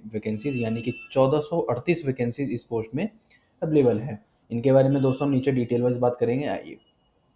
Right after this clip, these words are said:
दोस्तों, उससे पहले मैं आपको बता दूँ कि जिसमें online, अ, रजिस्ट्रेशन date start हो रहा है, वो बाईस बारह दो हज़ार बाईस, यानी कि बाईस दिसंबर दो हज़ार बाईस से इसका online registration date start हो रहा है।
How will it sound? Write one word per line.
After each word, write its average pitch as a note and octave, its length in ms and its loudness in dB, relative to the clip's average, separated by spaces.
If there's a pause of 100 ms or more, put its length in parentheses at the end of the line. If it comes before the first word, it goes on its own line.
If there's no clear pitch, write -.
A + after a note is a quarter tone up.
(300)
दोस्तों, C3 280 0
उससे C#3+ 140 0
पहले B2 260 2
मैं C3 120 4
आपको B2+ 180 -2
बता A#2 220 2
दूँ C#3 240 0 (480)
कि B2 60 -4
जिसमें C3 320 0
online, B2+ 420 2
अ, - 60 -6 (100)
रजिस्ट्रेशन A#2+ 720 2
date B2+ 140 0
start A#2+ 320 -2
हो A#2 100 2
रहा A#2 200 -2
है, D3 220 -8 (260)
वो A#2 80 -6
बाईस A#2+ 420 0 (120)
बारह A#2 280 0
दो A#2 160 -8
हज़ार A#2 260 -4
बाईस, G#2+ 460 -8
यानी A2+ 200 -10
कि A#2+ 120 -12
बाईस A#2+ 340 -6
दिसंबर A#2+ 360 -8
दो A2+ 140 -4
हज़ार A2+ 140 -2
बाईस A2+ 300 -6 (100)
से D3+ 320 -4
इसका A#2 220 -10
online A2+ 240 -8
registration A2+ 420 -12
date A2 200 -6
start G#2+ 300 -4
हो A2 80 -4
रहा A#2 120 -8
है। D3 80 -10